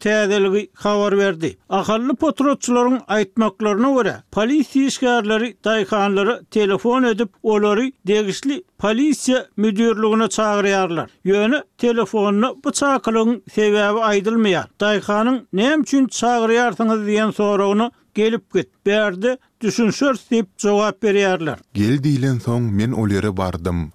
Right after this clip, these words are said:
Speaker 2: Polisiýa müdürliginiň daş işiginde men ýaly iline jaň edilip çagyrlan onarça adam garaşyp oturan eken. Maňa da "Garaş" diýdiler. Garaşdym. Oturanlaryň arasynda gurrun çykdy.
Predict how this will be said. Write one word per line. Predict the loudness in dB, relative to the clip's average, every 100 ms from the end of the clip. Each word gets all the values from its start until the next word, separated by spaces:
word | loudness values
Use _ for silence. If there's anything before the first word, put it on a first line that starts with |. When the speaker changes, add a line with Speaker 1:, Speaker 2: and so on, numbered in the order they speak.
| -4
Speaker 2:
Polisiýa | -2 -2 -2 -2
müdürliginiň | 0 0 0 0 0 0 -2
daş | -4 -4
işiginde | -4 -2 -2 0 0 0
men | 0 0 0
ýaly | 0 0 -2
iline | -2 0 0 -2
jaň | -2 -2 0
edilip | -2 -4
çagyrlan | -4 -2 -2 -2 -2 0 -2 -6 _ -4
onarça | -2 0 -2 -4 -4
adam | -2 -2 -2 -4
garaşyp | -4 -4 -4 -8 -6
oturan | -6 -4 -2 -2
eken. | -2 -4 -4 -4 -6 -12 _
Maňa | -2 -2 -2 -2
da | -4 -2
"Garaş" | -2 -2 -6 -4
diýdiler. | -2 0 0 -2 -4 -8 -6
Garaşdym. | -4 -2 -4 -4 -4 -4 -6 -14 _
Oturanlaryň | -8 -4 -4 -2 -2 -2 -2
arasynda | -2 -4 -4 -2 -2
gurrun | -2 0 -2
çykdy. | -6 -12 _ -2 0 -2